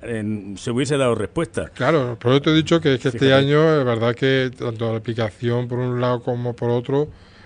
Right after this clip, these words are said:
Speaker 2: yo creo que, eh, se han portado muy bien. Y espero que años sucesivos al resto de los centros <laughs> cada vez se impliquen más.
Speaker 1: ¿Qué nos queda, Pedro?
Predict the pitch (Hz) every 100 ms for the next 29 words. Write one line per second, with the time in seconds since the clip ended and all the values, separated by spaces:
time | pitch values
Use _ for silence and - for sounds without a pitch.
0 | - 120 110 110 117 127 127 135 117 113
1 | 101 - 113 107 120 123 127 113 107 123
2 | 113 - - - - _ - - _ -
3 | 127 - 120 139 151 120 117 110 110 104
4 | 113 110 107 117 123 139 - - - -
5 | - - - - 107 104 113 123 120 120
6 | - 120 117 131 120 - 135 - 123 120
7 | 123 117 120 117 104 95 107 127 - -
8 | - - - - - - - - 139 123
9 | 95 127 101 76